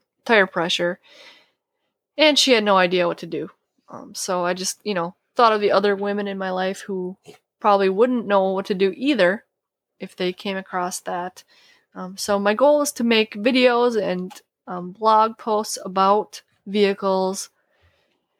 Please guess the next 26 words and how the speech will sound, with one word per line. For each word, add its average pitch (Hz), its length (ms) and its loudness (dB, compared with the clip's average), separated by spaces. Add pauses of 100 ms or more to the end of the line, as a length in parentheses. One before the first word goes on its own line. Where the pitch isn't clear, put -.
(100)
and, 196 480 0
you 220 120 -4
know, 185 220 0 (140)
how 214 220 4
you 226 180 -2
can 208 160 -2
do 269 180 4
it, - 120 0 (420)
you 196 120 -10
know. 180 240 -10 (920)
Even 214 280 -2
if 202 160 -4
you've 196 160 -6
never 196 320 4
done 208 240 2
anything 233 340 -2
like 262 200 -4
that 240 160 -2
before, 294 460 0 (800)
you 247 100 -4
can 220 160 -2
truly 208 640 -2 (340)
learn 190 400 4
and 185 120 0
understand 190 600 0
it, 190 180 0